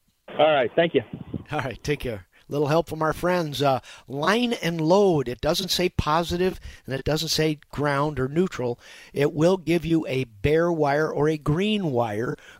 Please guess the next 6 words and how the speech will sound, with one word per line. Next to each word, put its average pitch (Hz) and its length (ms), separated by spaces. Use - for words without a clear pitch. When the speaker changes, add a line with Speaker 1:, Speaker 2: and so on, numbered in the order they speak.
Speaker 2:
Green 175 380
meaning 156 280
it's 151 200
the 156 160
third 180 680
wire. 104 420